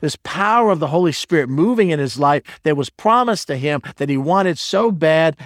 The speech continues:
and for some reason felt the overwhelming inability to be able to live that victorious life. It all ended for him when he embraced his terminology,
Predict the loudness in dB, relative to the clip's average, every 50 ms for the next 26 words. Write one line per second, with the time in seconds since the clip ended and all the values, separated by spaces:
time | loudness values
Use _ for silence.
0 | -10 -8 -8 -6 -6 -6 -8 -6 -4 0 0 0 2 2 2 2 2 2 0 0
1 | -4 -6 -6 -6 0 2 2 2 2 0 -6 _ -4 -4 0 2 2 2 4 2
2 | 2 4 4 2 2 0 -2 -2 -2 0 2 2 0 -2 -4 -2 0 2 2 2
3 | 2 0 -2 -2 -2 -4 -6 -4 -4 -4 -2 0 0 0 0 0 -2 -4 -4 -6
4 | -4 -2 2 2 4 4 2 0 -2 -10 _ _ _ _ -2 -2 -2 0 -2 -8
5 | -8 -8 -8 -6 -6 -4 -4 -6 -8 -8 -6 -4 -4 -2 -4 -6 -12 -20 _ _
6 | _ _ _ _ _ _ _ _ _ _ _ _ _ _ _ _ _ _ _ _
7 | _ _ _ _ _ _ _ _ _ _ _ _ _ _ _ _ -4 0 2 2
8 | 2 2 2 2 2 4 2 2 0 0 -2 -2 -2 0 -2 -2 -2 -4 -4 -8
9 | -8 -12 _ _ _ -6 -4 -4 -4 -4 -4 -4 -2 -2 -2 -2 -4 -4 -6 -4
10 | -2 -2 0 0 0 0 -2 -6 -10 -14 _ _ _ _ _ _ _ 2 2 2
11 | 2 0 -4 -6 -4 -4 -4 -2 -2 -2 -2 -4 -4 -6 -8 -10 -10